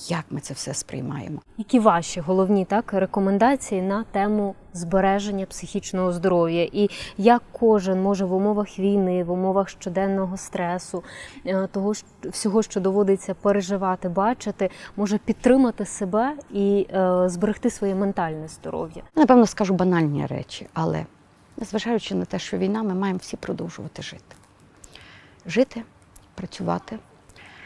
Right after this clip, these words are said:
Speaker 1: планувати. Хто не має роботи, мають все рівно бути комусь корисними.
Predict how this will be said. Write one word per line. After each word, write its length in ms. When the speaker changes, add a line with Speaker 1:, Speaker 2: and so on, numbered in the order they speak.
Speaker 1:
планувати. 800
Хто 260
не 100
має 300
роботи, 640
мають 280
все 180
рівно 220
бути 300
комусь 420
корисними. 720